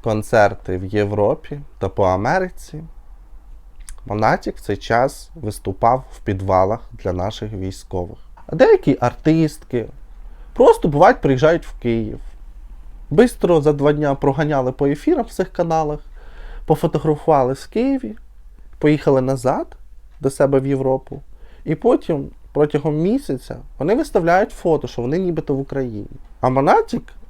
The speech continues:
один із небагатьох, небагатьох артистів, який виступав в підвалах для волонтерів, військових, абсолютно безкоштовно.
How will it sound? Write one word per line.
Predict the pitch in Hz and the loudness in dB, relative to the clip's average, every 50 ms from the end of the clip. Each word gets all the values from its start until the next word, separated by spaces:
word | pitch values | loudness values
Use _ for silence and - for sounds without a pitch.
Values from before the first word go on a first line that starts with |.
| - - - - - - - - - | -18 -18 -18 -18 -20 -20 -18 -6 -2
один | - 139 143 190 247 226 - - | 0 4 6 6 6 6 4 2
із | 165 165 160 | 0 2 2
небагатьох, | 170 165 156 175 165 160 - 156 139 123 117 - | 2 2 2 2 2 0 -2 -2 -2 -2 -2 -2
небагатьох | 135 139 143 147 143 143 143 147 151 - - 123 - - | 0 0 0 2 0 0 -2 -2 -4 -2 -2 -2 -2 -2
артистів, | 113 - - 247 285 359 359 - - - - - - - - - - - - - - | -4 -2 0 2 2 2 0 -4 -10 -14 -14 -14 -16 -20 -20 -20 -20 -20 -16 -10 -8
який | 120 117 - - - 160 180 214 226 - | -8 -8 -6 -2 2 2 4 4 2 0
виступав | - 135 131 - - - 160 - 160 127 104 | -2 -6 -4 -2 -2 -2 0 2 2 2 0
в | 101 | -2
підвалах | - - 101 - - 131 151 202 - - 127 - - - - - - - - - - - - - | -6 -10 -8 0 4 4 6 6 4 2 -2 -6 -8 -20 -20 -20 -20 -20 -20 -20 -20 -20 -18 -10
для | - 113 117 117 110 101 98 | -4 2 4 4 4 4 2
волонтерів, | 107 110 101 104 113 131 - 170 190 196 190 160 117 101 | 0 -2 -4 -4 -4 0 4 4 6 6 4 2 0 -2
військових, | 101 - - - - 147 160 185 180 147 120 - - - - - - - | -8 -12 -12 -4 2 4 6 6 6 2 -2 -8 -10 -16 -18 -20 -16 -12
абсолютно | - 110 - - 147 196 311 - - 131 | -10 -10 -6 -4 -2 -2 -2 -2 -4 -6
безкоштовно. | 135 151 - - 147 - - - 107 98 - - - | -6 -6 -6 -8 -8 -8 -6 -6 -6 -6 -6 -8 -14